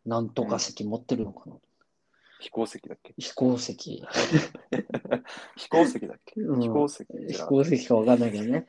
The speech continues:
Speaker 2: あんまりちょっと詳しくない。
Speaker 1: なんとか席持ってるのかな？
Speaker 2: 光ってた？
Speaker 1: いや、光はしてなかった。ね。
Speaker 2: あ、光ってた。
Speaker 1: えーと思ってさ。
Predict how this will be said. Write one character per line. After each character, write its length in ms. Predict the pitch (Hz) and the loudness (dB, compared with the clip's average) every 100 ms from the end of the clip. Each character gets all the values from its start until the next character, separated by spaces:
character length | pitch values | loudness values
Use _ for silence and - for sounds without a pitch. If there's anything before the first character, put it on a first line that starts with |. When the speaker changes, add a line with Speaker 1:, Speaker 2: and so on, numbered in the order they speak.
| - - | -8 -4
Speaker 2:
あ 120 | 107 | -4
ん 60 | |
ま 100 | 113 | 0
り 60 | 110 | -2
ち 60 | 123 | -2
ょ 40 | |
っ 20 | |
と 80 | - | -8
詳 200 | - 104 | -6 -6
し 120 | - | -8
く 120 | - | -8
な 100 | 104 | -2
い。 40 | 135 | 4
Speaker 1:
な 180 | 127 135 | 4 4
ん 100 | 123 | 2
と 120 | 127 | 2
か 140 | 120 | 0
席 220 | - 110 | -2 -4
持 140 | 107 110 | -2 -2
っ 80 | - | -4
て 140 | 120 | -6
る 60 | 110 | -6
の 100 | 98 | -6
か 100 | - | -10
な？ 60 | - - - _ _ _ _ _ _ _ - | -14 -20 -20 _ _ _ _ _ _ _ -8
Speaker 2:
光 180 | - | -4
っ 40 | 120 | -4
て 100 | - | -6
た？ 220 | - - _ _ _ _ - - - - - _ _ - | -14 -14 _ _ _ _ -16 -16 -16 -20 -20 _ _ -8
Speaker 1:
い 80 | 120 | -8
や、 60 | |
光 340 | - - 139 127 | -6 0 2 2
は 100 | 104 | 0
し 100 | - | -4
て 60 | |
な 100 | 107 | -8
か 60 | 98 | -8
っ 40 | |
た。 160 | - - _ _ - | -10 -18 _ _ -6
ね。 80 | 107 | -6
Speaker 2:
あ、 40 | - | -6
光 220 | - 113 | -8 -6
っ 20 | |
て 60 | - | 2
た。 60 | |
Speaker 1:
え 260 | 135 151 160 | 6 8 8
ー 40 | |
と 100 | 160 | 6
思 100 | 127 | 0
っ 60 | 92 | -2
て 60 | - | -6
さ。 260 | 120 104 | -6 -6